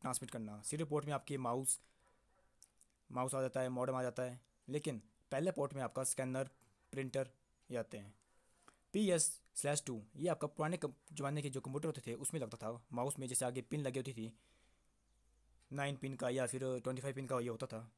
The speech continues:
डी में देखा है वीजीए, वीडियो, वीडियो ग्राफिक एडाप्टर या फिर वीडियो ग्राफिक एरे।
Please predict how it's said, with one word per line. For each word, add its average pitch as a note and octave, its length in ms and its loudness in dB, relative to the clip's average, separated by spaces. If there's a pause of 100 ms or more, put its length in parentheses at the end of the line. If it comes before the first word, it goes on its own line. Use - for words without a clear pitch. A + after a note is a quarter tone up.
(540)
डी D#3 120 2
में F3 100 0
देखा C3+ 180 2
है D3 80 2
वीजीए, C3 500 0 (280)
वीडियो, E3 360 2 (260)
वीडियो D3+ 260 2
ग्राफिक D3 360 0
एडाप्टर A#2+ 320 -4 (280)
या B2+ 100 -4
फिर D3+ 120 0
वीडियो C#3+ 240 0
ग्राफिक C#3+ 240 -2
एरे। A2+ 280 -2